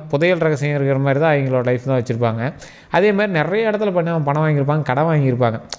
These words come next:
லைஃபை ஹாப்பியா இருக்கணும் அப்படிங்கிறதுக்கோசமே கடன் வாங்கியிருப்பாங்க. இதுல ரெண்டு வகையில இருப்பாங்க கும்பராசி பொறுத்த வரைக்கும். சிலர் இதுல அப்படியே ஃபிஃப்டி ஃபிஃப்டி அப்படியே மாற்றமா இருப்பாங்க.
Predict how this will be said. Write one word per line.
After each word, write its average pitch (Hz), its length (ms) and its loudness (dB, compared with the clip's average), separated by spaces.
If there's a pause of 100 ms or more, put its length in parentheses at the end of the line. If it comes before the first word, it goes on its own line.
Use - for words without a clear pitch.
(100)
லைஃபை 139 400 2
ஹாப்பியா 139 340 2
இருக்கணும் 131 260 0
அப்படிங்கிறதுக்கோசமே 127 400 -2
கடன் 127 180 0
வாங்கியிருப்பாங்க. 117 340 -2
இதுல 151 240 2
ரெண்டு 170 340 2
வகையில 160 300 2
இருப்பாங்க 123 280 0 (140)
கும்பராசி 131 480 0
பொறுத்த 113 220 -2
வரைக்கும். 110 180 -6 (320)
சிலர் 196 680 0 (180)
இதுல 131 240 0
அப்படியே 127 400 0
ஃபிஃப்டி 180 240 -6
ஃபிஃப்டி 190 220 -2
அப்படியே 185 440 0
மாற்றமா 175 420 -2
இருப்பாங்க. 123 340 0